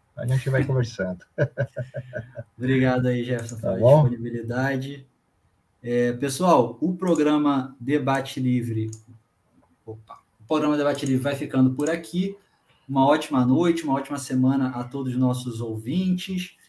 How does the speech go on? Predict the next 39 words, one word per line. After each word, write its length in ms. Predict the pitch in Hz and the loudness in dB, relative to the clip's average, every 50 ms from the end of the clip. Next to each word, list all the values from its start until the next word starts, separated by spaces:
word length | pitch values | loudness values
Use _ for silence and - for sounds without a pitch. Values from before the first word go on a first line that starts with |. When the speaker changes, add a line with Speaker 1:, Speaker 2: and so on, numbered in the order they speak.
| _ _ _ | _ _ _
Speaker 2:
É, 100 | 127 131 | -4 -2
lembrando 420 | 135 139 143 143 143 156 160 156 151 | -2 0 0 0 0 0 0 0 0
mais 220 | 156 165 180 175 | 0 0 0 -2
uma 160 | 170 165 147 | -2 -4 -4
vez 220 | 131 139 151 147 - | -2 -2 -2 -4 -4
que 80 | - | -6
a 40 | 147 | -6
Web 160 | 139 135 139 | -6 -4 -2
Rádio 240 | 127 131 131 131 131 | -2 -2 -2 -2 -2
Censura 280 | 135 131 127 135 131 123 | -4 -4 -4 -4 -2 -2
Livre 360 | 123 127 147 151 156 156 156 | 0 0 0 0 -2 -4 -4
é 60 | - | -2
uma 120 | 131 139 139 | -2 -2 0
emissora 340 | 139 135 123 - 139 131 127 | -2 -4 -6 -6 -6 -8 -6
sem 200 | - 147 151 131 | -6 -8 -8 -8
fins 300 | - - 151 143 131 123 | -10 -10 -8 -8 -6 -4
lucrativos 800 | 127 127 127 160 160 160 156 - - - 165 165 165 170 - - | -4 -4 -4 -4 -6 -6 -6 -8 -6 -4 -4 -4 -4 -6 -8 -12
e 60 | - 131 | -16 -16
que 60 | 131 | -12
sobrevive 500 | - - 156 156 151 139 131 139 143 151 | -10 -8 -6 -4 -4 -4 -4 -4 -6 -6
do 120 | - 151 | -4 -4
apoio 260 | 139 131 - 143 143 | -4 -4 -6 -8 -10
financeiro 500 | 139 - 143 135 131 127 131 139 139 139 | -10 -8 -4 -4 -4 -4 -6 -8 -10 -10
dos 160 | 135 135 131 - | -12 -14 -16 -14
seus 200 | 135 139 131 - | -12 -12 -12 -12
colaboradores. 920 | - 135 131 131 127 131 131 151 165 156 151 147 165 170 170 175 175 - _ _ _ _ _ _ | -10 -8 -8 -4 -4 -2 -2 -2 -2 -2 0 0 0 0 -2 -4 -8 -12 _ _ _ _ _ _
Queremos 260 | - 135 143 143 147 | -6 -4 -2 -2 0
agradecer 480 | 151 147 143 147 151 143 131 - 156 156 | 0 0 0 0 -2 -2 -2 -4 -4 -4
os 100 | 151 147 | -2 -2
amigos 300 | 143 139 147 147 143 - | -2 -2 -2 -2 -4 -4
que 80 | - | -6
nos 140 | 147 139 135 | -8 -6 -4
ajudam 440 | 131 127 127 135 135 135 131 127 127 - | -2 -2 -2 -2 -2 -2 -2 -2 -2 -4
a 100 | 135 156 | -6 -4
manter 440 | 175 170 156 139 131 143 139 131 - | -4 -4 -4 -6 -6 -8 -10 -10 -10
a 140 | - 135 147 | -8 -6 -4
emissora 400 | 147 147 143 127 - - 127 131 | -4 -4 -4 -6 -6 -4 -4 -2
no 160 | 131 - 147 | -2 -2 -2
ar. 280 | 139 147 - - - _ | -2 -4 -4 -6 -10 _